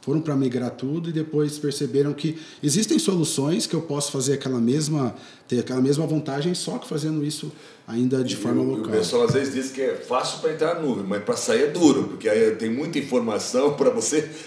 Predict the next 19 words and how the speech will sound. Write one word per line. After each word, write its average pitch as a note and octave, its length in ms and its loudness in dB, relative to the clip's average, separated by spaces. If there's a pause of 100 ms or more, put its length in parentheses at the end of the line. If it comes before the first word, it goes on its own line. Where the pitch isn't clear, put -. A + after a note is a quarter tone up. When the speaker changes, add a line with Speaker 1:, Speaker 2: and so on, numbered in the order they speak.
(120)
Speaker 2:
tirar B2+ 440 4
dali, A#2 400 2
trazer, A2+ 500 2
a C#3 80 4
coisa B2+ 300 0
complica A#2+ 460 -4
um A#2+ 60 -6
pouco A#2+ 260 -6
mais. G2 300 -6 (480)
Mas G#2 100 -4
você A#2+ 100 -4
sabe C#3 240 -2
que C#3+ 80 -2
eu B2+ 60 -2
tive A#2+ 200 -6
uma A2 180 -2
experiência, G3 800 -4
ô, E3 40 -8
paciência, - 540 -10